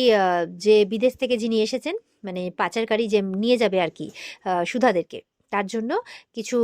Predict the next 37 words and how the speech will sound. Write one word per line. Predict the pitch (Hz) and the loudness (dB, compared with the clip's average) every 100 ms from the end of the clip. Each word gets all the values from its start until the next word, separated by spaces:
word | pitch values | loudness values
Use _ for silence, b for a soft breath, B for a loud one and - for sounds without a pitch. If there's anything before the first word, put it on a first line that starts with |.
| 214 | 0
প্রোগ্রাম | 269 247 269 262 | -2 0 0 0
অ্যারেঞ্জ | 208 196 185 | 0 -2 -4
করেছে। | 175 156 - - _ _ _ _ _ b - | -6 -6 -8 -12 _ _ _ _ _ b -2
আবার | 202 226 | 2 4
বলছে | 220 226 311 | 4 2 2
যে | 277 | 2
ওনার | 226 233 226 | 2 2 0
জন্য | 247 277 | 0 0
নাকি | 226 220 | 0 0
কিছু | 269 214 220 | -4 -2 -4
একটা | 208 | -4
সারপ্রাইজ | - 214 202 196 190 170 | -4 -2 0 0 0 -2
আছে। | - 160 - _ _ _ | -6 -10 -10 _ _ _
তো | 285 | -6
উনি | 277 | -4
তো | 277 | -4
শুনে | 269 269 269 | -6 -4 -4
খুব | 269 - | -6 -8
খুশি | 294 311 | -6 0
হয়ে | 294 262 | 2 2
যান, | 220 220 B B B | 0 -4 B B B
আর | 202 | 0
এদিকে | 202 220 254 | 2 2 -2
সার্থকরা | 226 214 285 294 | -2 -4 -4 -2
খুশি | 311 285 - | -4 -2 0
হচ্ছে | 294 - - 427 B B B B - | 2 0 -2 -4 B B B B -8
যে | 202 | -4
কাল | 214 202 | 0 0
সকাল | 214 247 208 254 | 0 -2 0 0
হলে | 262 320 | 2 2
ওদের | 359 214 214 | 2 0 0
কাজ | 208 202 | -2 -2
কমপ্লিট | - 202 247 - | -6 -6 -8 -6
করে | 269 415 B B - | -2 -2 B B -6
সার্থক | 233 214 277 | -4 -4 -4
নাকি | 262 247 392 | -4 -2 -2
বিদেশে | 220 220 214 | 0 0 0